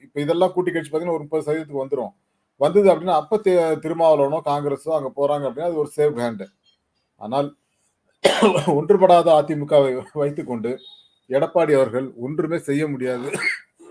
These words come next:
அப்படிங்கிறது தான் உண்மை. இந்த புரிதல் அவருக்கு வேண்டுங்கிறதுக்காக தான் நம்ம சொல்றோம்.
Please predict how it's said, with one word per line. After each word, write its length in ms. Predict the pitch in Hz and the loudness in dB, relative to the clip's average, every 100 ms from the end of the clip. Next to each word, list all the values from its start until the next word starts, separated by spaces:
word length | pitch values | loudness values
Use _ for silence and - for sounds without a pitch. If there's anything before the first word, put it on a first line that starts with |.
| _ _ - _ _ - 214 - 233 120 117 | _ _ -20 _ _ 0 2 4 2 0 -4
அப்படிங்கிறது 380 | 135 160 139 | -4 0 0
தான் 160 | 143 151 | 0 -2
உண்மை. 200 | 117 113 - _ _ _ _ _ _ _ _ _ _ _ - | -4 -10 -16 _ _ _ _ _ _ _ _ _ _ _ -14
இந்த 240 | 151 160 | -2 -2
புரிதல் 320 | 160 180 202 | 0 4 4
அவருக்கு 240 | 165 147 127 | 4 2 -2
வேண்டுங்கிறதுக்காக 720 | 139 143 139 123 110 110 143 | -2 0 -2 -2 -4 -4 -4
தான் 0 | |
நம்ம 200 | 147 104 107 | -6 -10 -12
சொல்றோம். 240 | 98 | -14